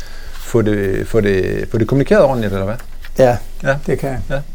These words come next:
Speaker 2: Fordi det skal også komme fra hjertet af, så det ikke bare bliver sådan noget greenwashing og sige, "Ja, men vi har da også lige vores kasser og frem."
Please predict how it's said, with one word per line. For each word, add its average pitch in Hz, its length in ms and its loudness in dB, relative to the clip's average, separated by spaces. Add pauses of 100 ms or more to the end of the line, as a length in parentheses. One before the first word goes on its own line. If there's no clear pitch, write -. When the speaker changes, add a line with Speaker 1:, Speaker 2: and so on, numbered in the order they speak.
(360)
Speaker 2:
Fordi 151 240 0
det 135 140 4
skal - 140 2
også 143 160 4
komme 143 240 2
fra 143 120 2
hjertet 131 400 4
af, 120 180 0
så - 120 -6
det 120 40 2
ikke 117 140 -2
bare 131 200 6
bliver 123 180 0
sådan 135 140 0
noget 117 160 0
greenwashing 123 800 0
og 120 140 -4
sige, - 260 -6
"Ja, 123 140 -6
men 123 200 -6
vi 123 60 -4
har 143 160 -4
da 147 60 -4
også 143 160 -4
lige 147 140 -2
vores 131 180 -2
kasser 139 360 -2
og - 100 -8
frem." 127 220 -2